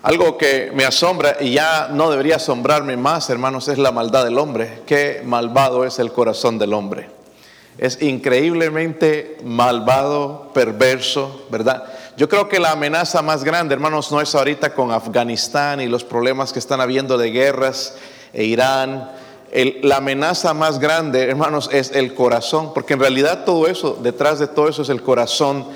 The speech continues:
del hombre incitado por Satanás. Pero aquí, hermanos, en esta lección que leemos, eh, el salmista vio algunas cosas que estorban la percepción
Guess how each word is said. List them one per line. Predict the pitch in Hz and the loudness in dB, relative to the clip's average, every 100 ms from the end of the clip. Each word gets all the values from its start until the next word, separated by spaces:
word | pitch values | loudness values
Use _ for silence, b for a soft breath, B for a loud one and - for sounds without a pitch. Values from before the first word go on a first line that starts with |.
| B B - | B B -4
del | 117 127 | 2 4
hombre | 147 151 143 | 2 2 0
incitado | 147 143 123 135 123 139 143 139 | 0 -2 0 -2 2 2 4 0
por | 143 131 135 | 0 0 0
Satanás. | - 123 - 123 135 131 - - B B B B | 0 0 0 0 -2 -2 -4 -6 B B B B
Pero | - | -4
aquí, | - | 2
hermanos, | 214 202 208 196 | 2 4 0 0
en | 190 | 0
esta | 185 196 | 2 2
lección | 160 156 - 196 190 | 2 0 0 0 2
que | 175 | 2
leemos, | 156 175 180 - | 2 2 0 2
eh, | 170 151 151 151 | 2 2 2 2
el | 143 | 2
salmista | 175 143 151 175 - 185 160 139 - B B B B - | 0 0 2 0 2 2 0 -2 -10 B B B B 0
vio | 175 220 | 2 4
algunas | 196 220 214 196 | 2 0 0 -2
cosas | - 208 185 180 - | 0 2 4 2 0
que | - 156 151 151 | 2 4 2 2
estorban | 165 - 208 196 180 175 | -2 2 2 4 2 2
la | 160 156 | 0 4
percepción | 165 151 - 147 - - 208 196 190 | 4 4 2 0 2 2 2 2 -2